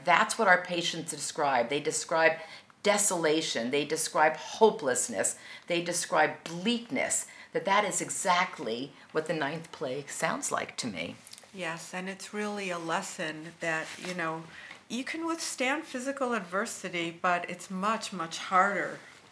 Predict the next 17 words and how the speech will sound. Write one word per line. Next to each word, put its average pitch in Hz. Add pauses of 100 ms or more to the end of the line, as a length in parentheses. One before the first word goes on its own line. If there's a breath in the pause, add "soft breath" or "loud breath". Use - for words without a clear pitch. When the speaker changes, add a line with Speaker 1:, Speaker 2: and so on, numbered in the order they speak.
(180)
Speaker 2:
to, 175
um, 160 (140)
deal 180
and 160
cope 196
with 165 (1400 loud breath)
the 180
kind 190
of 170 (200)
adversity 185
that 165
comes 185
from 165
mental 175
health 170
issues 165
like, 165